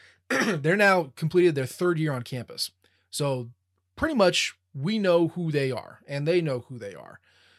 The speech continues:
Now, again, the twenty twenty class is the one that had no in-person visits, no campus visits,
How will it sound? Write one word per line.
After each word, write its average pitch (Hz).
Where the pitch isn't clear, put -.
Now, 135
again, 170
the 151
twenty 185
twenty 214
class 131
is 131
the 135
one 139
that 127
had 127
no 139
in-person 143
visits, 196
no 139
campus 160
visits, 147